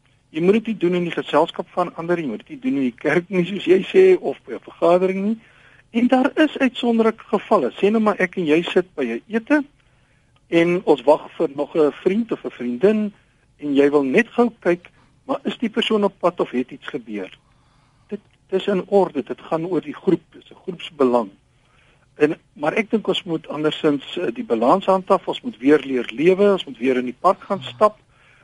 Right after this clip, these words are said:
ons moet weer die warm persoonlikheid wat langs my is of oorkant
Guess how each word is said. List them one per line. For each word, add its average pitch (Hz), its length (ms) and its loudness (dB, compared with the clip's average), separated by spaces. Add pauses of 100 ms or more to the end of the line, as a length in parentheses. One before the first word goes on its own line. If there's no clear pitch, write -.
(120)
ons 143 240 -2
moet 156 180 -6
weer 180 360 2 (260)
die 147 300 -6
warm 165 300 2
persoonlikheid 190 720 0
wat 147 180 -4
langs 139 340 -6
my 196 140 -2
is 185 240 -4
of - 140 -6
oorkant 165 360 -2